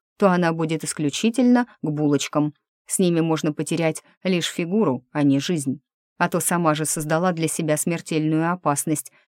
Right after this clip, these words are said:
и даже зная о ней, не смогла ничего изменить, потому что проворонила. Или это личная месть сюжета мне, как создателю, ведь опекуна в оригинальной версии не было.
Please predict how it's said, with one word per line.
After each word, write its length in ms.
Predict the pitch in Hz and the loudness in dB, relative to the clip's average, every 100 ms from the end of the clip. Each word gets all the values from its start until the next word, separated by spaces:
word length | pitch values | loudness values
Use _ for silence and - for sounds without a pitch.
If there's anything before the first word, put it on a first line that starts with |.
| - | -4
и 60 | 175 | 0
даже 260 | 165 160 | 0 0
зная 440 | 156 190 233 156 147 | 0 2 2 2 2
о 60 | |
ней, 180 | 160 208 | 2 0
не 120 | 170 151 | 0 0
смогла 400 | 165 156 165 180 | 0 -2 -2 -2
ничего 480 | 160 - 160 170 | -4 -4 -4 -2
изменить, 500 | 147 151 151 185 - _ _ _ | 0 2 2 0 -4 _ _ _
потому 340 | - 170 165 151 | -4 -2 0 -2
что 220 | - 156 - - | -2 -6 -8 -6
проворонила. 800 | 175 170 180 202 160 147 135 143 _ _ - | -2 0 2 2 2 0 -2 -8 _ _ -4
Или 360 | 196 175 156 - _ - | 0 2 0 -2 _ -4
это 200 | 180 160 | 0 0
личная 520 | 170 165 - 156 156 | 0 -2 0 2 2
месть 280 | 170 165 - | 0 -4 -6
сюжета 460 | - 156 170 160 151 | -6 -4 -4 0 0
мне, 320 | 156 175 202 _ _ | 2 0 -6 _ _
как 160 | - 170 | -2 0
создателю, 720 | - 151 151 185 180 147 147 _ _ | 0 0 -2 -4 0 0 -2 _ _
ведь 220 | 170 185 151 | -2 0 -2
опекуна 480 | 160 - 160 165 | -4 -2 0 0
в 60 | 185 | 0
оригинальной 640 | 175 160 160 156 165 160 | -2 0 2 2 2 2
версии 480 | 151 156 - - 156 | 2 0 -2 0 2
не 200 | 156 151 | 2 2
было. 320 | 143 156 165 | 2 -2 -4